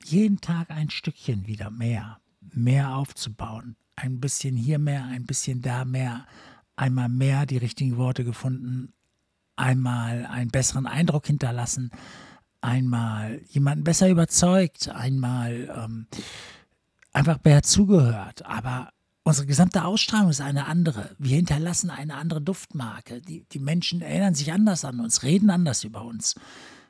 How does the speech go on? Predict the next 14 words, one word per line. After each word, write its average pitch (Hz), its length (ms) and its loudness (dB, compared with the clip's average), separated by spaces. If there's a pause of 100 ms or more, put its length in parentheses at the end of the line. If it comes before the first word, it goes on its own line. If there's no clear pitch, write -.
(540)
Es 139 180 0
ist - 220 -2 (720)
eine 151 380 6
Welle, 208 300 6
die 110 200 -6
wir 104 160 -4
auslösen 107 680 -8 (1200)
und 143 160 0
die 147 80 4
wir 156 80 6
jeden 180 300 6
Tag 175 280 -2
verstärken 170 560 -2
können. 110 340 -10